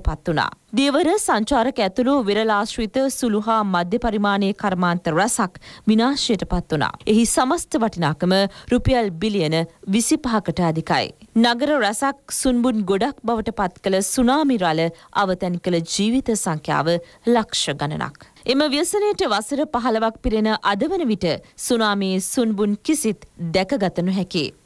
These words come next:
අපේම මිනිසුන් අපට අහිමි වන මෙවන් බිහිසුණු ඛේදවාචකයන්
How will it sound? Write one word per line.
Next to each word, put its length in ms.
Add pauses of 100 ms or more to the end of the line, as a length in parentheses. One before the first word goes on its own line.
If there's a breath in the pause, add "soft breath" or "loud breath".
අපේම 420
මිනිසුන් 560
අපට 260
අහිමි 340
වන 160 (120)
මෙවන් 400
බිහිසුණු 540
ඛේදවාචකයන් 880